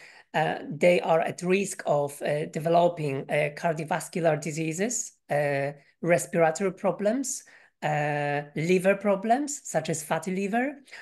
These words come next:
Uh, they are at risk of being, uh, diabetes as well,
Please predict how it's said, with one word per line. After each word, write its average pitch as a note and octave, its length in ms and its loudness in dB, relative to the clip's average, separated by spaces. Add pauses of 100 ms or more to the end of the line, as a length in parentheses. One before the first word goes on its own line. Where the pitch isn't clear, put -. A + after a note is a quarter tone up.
(180)
Uh, D#3 360 6 (140)
they G3 200 6
are F3 160 6
at - 180 -4
risk F#3+ 300 0
of - 240 -8
being, D#3 400 -2
uh, D3+ 220 2
diabetes E3 880 0
as D#3 180 2
well, E3 440 2